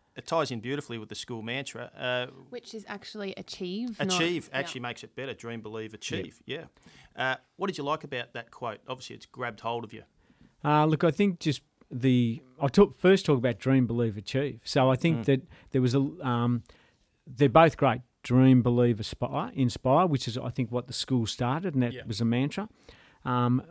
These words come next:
Speaker 3: but when I look at, um, some of our P six, they'll actually have, um, shirts with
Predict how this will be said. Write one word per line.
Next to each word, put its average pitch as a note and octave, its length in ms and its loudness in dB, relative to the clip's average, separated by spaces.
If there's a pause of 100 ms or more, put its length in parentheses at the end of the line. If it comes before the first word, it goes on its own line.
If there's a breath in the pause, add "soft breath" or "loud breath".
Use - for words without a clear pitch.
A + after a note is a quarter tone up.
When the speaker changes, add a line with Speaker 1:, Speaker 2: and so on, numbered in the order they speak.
(120)
Speaker 3:
but C3 180 2
when D3+ 160 2
I E3+ 80 4
look C3+ 260 0
at, - 300 -6
um, A#2+ 480 -2 (360)
some B2+ 340 0
of A2+ 160 -4
our A2+ 280 -2
P C3 300 0
six, - 420 -4 (320 soft breath)
they'll C3 220 2
actually B2 320 -2
have, A2+ 320 -2
um, A2+ 240 -2
shirts C3 420 0
with A2+ 140 -4